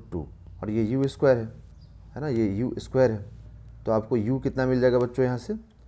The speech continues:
फ़ाइव, जैसे रूट के अंदर आ जाएगा ना, तो रूट के अंदर आएगा तो ट्वेंटी फ़ाइव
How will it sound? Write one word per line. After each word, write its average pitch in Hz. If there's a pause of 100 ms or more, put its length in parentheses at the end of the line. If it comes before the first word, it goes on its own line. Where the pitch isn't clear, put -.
(720)
फ़ाइव, 113 (220)
जैसे 113
रूट 127
के 143
अंदर 127
आ 123
जाएगा 110
ना, 165 (600)
तो 117
रूट 120
के 131
अंदर 120
आएगा 120
तो 120
ट्वेंटी 113
फ़ाइव 113